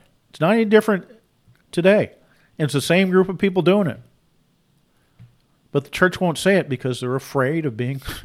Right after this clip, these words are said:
<laughs> treated the same way Jesus Christ was treated. Church is afraid of being treated the same way Jesus Christ was, was treated. Now, we don't want to be treated the way Jesus Christ was, so we won't, we'll be friends with the world. The church has said, "We're gonna be friends with the world,"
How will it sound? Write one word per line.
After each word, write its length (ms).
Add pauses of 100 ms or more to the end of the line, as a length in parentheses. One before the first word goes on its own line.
(340)
<laughs> 580
treated 340
the 80
same 280
way 100
Jesus 320
Christ 280
was 80
treated. 220 (200)
Church 240
is 100
afraid 320
of 80
being 160
treated 300
the 80
same 220
way 120
Jesus 300
Christ 260
was, 120 (300)
was 160
treated. 320 (1400)
Now, 100
we 100
don't 100
want 100
to 40
be 80
treated 240
the 60
way 140
Jesus 280
Christ 260
was, 160
so 80
we 140
won't, 180
we'll 100
be 140
friends 300
with 100
the 60
world. 320 (320)
The 100
church 260
has 140
said, 260
"We're 140
gonna 140
be 100
friends 300
with 100
the 60
world," 300